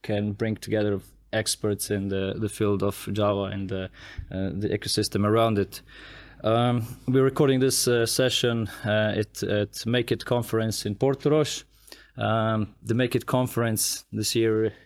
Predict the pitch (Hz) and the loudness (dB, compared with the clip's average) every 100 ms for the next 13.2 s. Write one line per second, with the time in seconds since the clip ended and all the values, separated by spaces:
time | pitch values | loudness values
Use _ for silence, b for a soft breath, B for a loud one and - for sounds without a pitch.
0 | _ 104 101 - 110 104 104 107 107 117 | _ -8 -8 -6 -2 -2 -2 -4 0 2
1 | 110 104 104 107 104 101 - - 101 - | 2 0 -2 0 0 -2 -8 -6 -6 -4
2 | 139 156 - 117 113 110 98 110 110 123 | 0 0 0 -2 -2 -2 -2 -2 0 2
3 | 127 120 117 107 - 117 117 101 104 98 | 0 0 -4 -4 -4 0 0 0 -2 -2
4 | - B B - 107 113 110 101 - 104 | -6 B B -6 -2 0 0 -2 -4 -6
5 | 98 - 98 95 104 101 104 101 107 107 | -8 -6 -4 -2 0 -2 -4 -2 0 -2
6 | - - 104 101 110 101 110 107 107 B | -6 -8 -8 -2 0 0 0 -2 -4 B
7 | B B 101 - 110 117 113 110 98 104 | B B -4 -2 0 0 2 2 0 -4
8 | 107 107 95 92 101 101 - 101 98 101 | 2 2 2 0 -2 -4 -6 -6 -4 0
9 | 104 101 - - 101 98 95 104 107 110 | 0 0 -2 -2 0 0 0 0 2 2
10 | 98 87 - B B B B - 107 - | 2 -2 -8 B B B B -4 0 2
11 | 117 110 127 120 120 117 110 117 110 104 | 2 4 2 2 0 2 4 4 2 0
12 | - 110 98 - 101 104 107 - 104 123 | 0 0 0 -2 -2 0 0 2 2 4
13 | 196 | 2